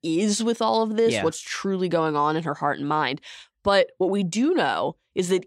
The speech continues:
Speaker 1: either way, she's negotiating in bad faith with someone
Speaker 2: Right.
Speaker 1: here.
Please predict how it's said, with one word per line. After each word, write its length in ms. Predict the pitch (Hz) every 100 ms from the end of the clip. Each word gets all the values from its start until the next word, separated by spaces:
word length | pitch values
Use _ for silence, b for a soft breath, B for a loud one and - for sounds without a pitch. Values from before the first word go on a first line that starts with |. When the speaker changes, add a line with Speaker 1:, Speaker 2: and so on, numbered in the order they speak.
| _
Speaker 1:
either 440 | 247 262 233 233 190
way, 600 | 139 139 139 73 87 -
she's 240 | - 180 170
negotiating 600 | 170 160 160 156 151 151
in 120 | -
bad 260 | 135 131
faith 260 | - 135 120
with 180 | 160 156
someone 640 | - - 247 208 160 87 - 156
Speaker 2:
Right. 120 | 117
Speaker 1:
here. 180 | 71